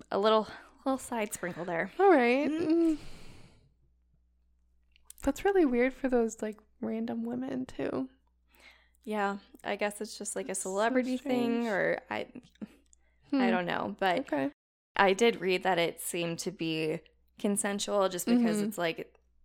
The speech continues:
Speaker 1: they were, like, coherent or, like, the way it was, like, filmed or whatever.
Speaker 2: Yeah.
Speaker 1: It, it would be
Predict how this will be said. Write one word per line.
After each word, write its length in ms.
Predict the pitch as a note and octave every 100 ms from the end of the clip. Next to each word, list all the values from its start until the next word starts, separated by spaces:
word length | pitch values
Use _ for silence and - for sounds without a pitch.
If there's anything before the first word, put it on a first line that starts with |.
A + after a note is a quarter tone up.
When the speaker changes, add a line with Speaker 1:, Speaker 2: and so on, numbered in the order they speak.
| - - - _ -
Speaker 1:
they 140 | F#3
were, 320 | E3+ E3 E3+ - _
like, 120 | F3 -
coherent 760 | E3 - - D#3 D3+ D#3+ D#3
or, 200 | - D#3
like, 220 | D3+ D#3 -
the 100 | D#3+
way 240 | D#3 C#3+
it 140 | C#3+
was, 180 | D3+ D3
like, 160 | D3+ C#3+
filmed 360 | - D#3 D3+
or 80 | D#3
whatever. 560 | D#3 D3+ B3+ - - B3
Speaker 2:
Yeah. 80 | -
Speaker 1:
It, 460 | - - - - E3+
it 40 |
would 140 | D#3+ -
be 300 | D#3 D#3